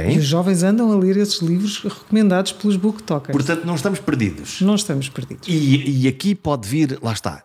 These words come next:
Speaker 2: nessa categoria de como é que nós encontramos novos leitores, uma coisa é ser,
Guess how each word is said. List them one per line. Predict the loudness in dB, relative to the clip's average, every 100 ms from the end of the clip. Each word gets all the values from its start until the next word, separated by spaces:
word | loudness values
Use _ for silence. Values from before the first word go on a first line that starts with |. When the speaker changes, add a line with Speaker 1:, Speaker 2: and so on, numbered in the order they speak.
| _
Speaker 2:
nessa | -6 -4 -2 -2 -2
categoria | -4 -4 -2 0 0
de | 0 0
como | 0 0 0
é |
que | 0
nós | -4
encontramos | -2 -4 -2 -2 -2 -2
novos | -4 -4 -8 -8
leitores, | -8 -4 -2 -2 -8 -4
uma | -2 -2
coisa | 0 -2 0 -2
é |
ser, | -4 -2 0 0